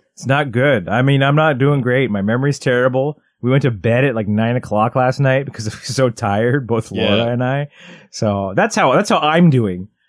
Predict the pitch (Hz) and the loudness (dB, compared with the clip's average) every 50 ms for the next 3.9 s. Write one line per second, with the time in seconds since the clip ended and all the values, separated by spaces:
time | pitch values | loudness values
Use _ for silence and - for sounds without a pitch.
0 | _ - 175 175 - 180 143 123 120 120 120 120 107 - 139 147 92 95 - - | _ -4 -4 -2 0 0 2 2 2 2 0 0 0 0 0 0 -2 -6 -12 -12
1 | _ - 147 185 196 208 208 202 180 190 214 233 175 196 196 226 233 208 175 151 | _ -2 0 2 4 4 4 4 4 2 2 2 2 2 2 2 4 4 4 4
2 | 151 160 180 202 156 131 110 101 92 92 165 208 262 269 277 262 - - 254 226 | 4 4 4 4 4 4 2 2 2 2 0 0 0 0 -2 -2 0 0 0 0
3 | 220 214 185 - 208 202 202 185 156 156 165 180 170 165 151 143 - | 0 -2 -2 0 2 2 2 2 0 -2 -4 -4 -2 -2 -4 -6 -10